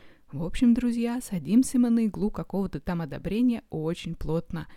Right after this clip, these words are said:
буквально проглатывая все те правила и предписания, которые на нас сыпятся. Справедливости ради хочу заметить, что всё это не только ради одобрения, конечно,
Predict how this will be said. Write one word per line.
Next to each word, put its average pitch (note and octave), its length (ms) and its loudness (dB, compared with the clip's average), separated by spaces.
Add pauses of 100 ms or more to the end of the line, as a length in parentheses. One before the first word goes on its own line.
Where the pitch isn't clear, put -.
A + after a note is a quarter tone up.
(340)
буквально D4 460 4
проглатывая E3+ 800 -2
все - 220 -8
те A3+ 160 -4
правила G#3 460 -2
и E3+ 60 -2
предписания, A3 800 0 (320)
которые D3 400 -6
на D3 120 -6
нас F3+ 180 -6
сыпятся. - 600 -8 (760)
Справедливости A3 840 0
ради B3+ 280 0
хочу - 300 0
заметить, G3+ 520 2
что G#3 300 -6
всё G#3+ 240 -4
это G#3 180 -2
не A3 120 2
только F#3 320 -2
ради D#3 220 -4
одобрения, D#3 560 0
конечно, F#3 640 -2